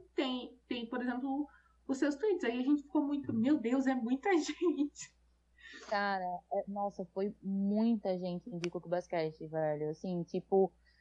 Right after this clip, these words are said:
Speaker 2: pra vocês terem noção, eu só tive noção mesmo, assim, da quantidade de pessoas que tavam acompanhando, quando em uma das atualizações, eu acho que eu já tava, assim, número duzentos, por aí, uma, uma leitora falou assim, "A gente criou uma tag,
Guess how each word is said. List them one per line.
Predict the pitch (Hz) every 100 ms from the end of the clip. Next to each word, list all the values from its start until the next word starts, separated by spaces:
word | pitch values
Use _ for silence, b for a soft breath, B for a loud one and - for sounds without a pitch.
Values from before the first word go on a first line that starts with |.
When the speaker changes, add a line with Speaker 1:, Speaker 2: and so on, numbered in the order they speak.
| b _
Speaker 2:
pra | - 214
vocês | 240 247 226
terem | 233 226 220
noção, | 226 226 214 196
eu | 190
só | 208
tive | 220 247
noção | 269 359 392 - 262 262
mesmo, | 208 214 226 190 170 151
assim, | 170 170 180
da | 175
quantidade | 175 202 - 190 208
de |
pessoas | - - 196 190
que | 190
tavam | 180 170 165
acompanhando, | 165 160 160 165 185 202 175 _ _ _ -
quando | 233 233 254 277 -
em | 277
uma | 330 392
das | 349
atualizações, | 311 277 269 254 254 - 233 233
eu | 233
acho | 202 -
que |
eu | 202
já |
tava, | 196 190
assim, | 190 190 185
número | 180 180 175 175
duzentos, | 160 160 202 208 202 180 165 156 147 - -
por | 165
aí, | 165 165 175 220 _ b b
uma, | - 240 269 269 _ _ _ -
uma | 208
leitora | 226 233 226
falou | 262 254 254
assim, | 311 320 185 160 -
"A |
gente | 214 277 285
criou | 381 339 320
uma | 415
tag, | - 190 160 147